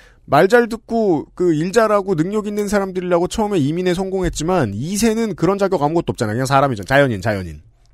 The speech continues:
뭘 해도 되잖아요. 예순이 될 수도 있고, 양아치가 될 수도 있고, 민주당원이 될 수도 있어요. 그들은 일 세대하고는 다른 사람이죠. 그냥 자연스러운 미국 시민이죠.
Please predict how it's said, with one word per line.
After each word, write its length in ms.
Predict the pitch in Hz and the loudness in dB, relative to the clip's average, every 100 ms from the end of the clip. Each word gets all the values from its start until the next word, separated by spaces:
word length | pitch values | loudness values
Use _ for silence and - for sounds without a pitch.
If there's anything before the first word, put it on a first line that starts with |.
| _ | _
뭘 200 | 175 233 | 0 4
해도 100 | 214 | 4
되잖아요. 580 | 175 143 113 90 73 76 _ _ - | 4 2 2 -2 -12 -18 _ _ 0
예순이 320 | 202 208 208 | 2 2 -2
될 120 | 160 135 | 2 0
수도 140 | - | -2
있고, 300 | 98 - 87 - _ _ - | -10 -10 -12 -14 _ _ -2
양아치가 300 | 175 175 208 | 0 4 4
될 120 | 151 | 4
수도 180 | - 120 | 2 -4
있고, 320 | - 104 80 _ _ - - | -4 -8 -10 _ _ -14 -4
민주당원이 420 | 180 214 214 202 | 2 4 4 4
될 100 | 180 | 0
수도 140 | 170 175 | 0 -4
있어요. 460 | 156 190 160 85 - _ _ - - - _ _ - | 0 2 2 0 -8 _ _ -20 -20 -20 _ _ -4
그들은 560 | 214 220 233 220 190 - | 0 2 4 2 -2 -6
일 160 | 202 | -4
세대하고는 680 | 196 208 185 175 156 160 147 | 0 4 6 6 4 0 0
다른 300 | - 123 123 | 0 2 2
사람이죠. 540 | 101 87 69 67 - - - - - _ _ _ | 0 -4 -8 -14 -18 -20 -20 -20 -20 _ _ _
그냥 340 | - 170 190 180 | 0 2 2 2
자연스러운 640 | 117 135 139 143 151 196 | 0 2 2 2 2 2
미국 200 | 131 117 | 0 0
시민이죠. 1120 | 107 82 69 _ _ _ _ - 73 - 67 | -4 -10 -16 _ _ _ _ -16 -16 -16 -20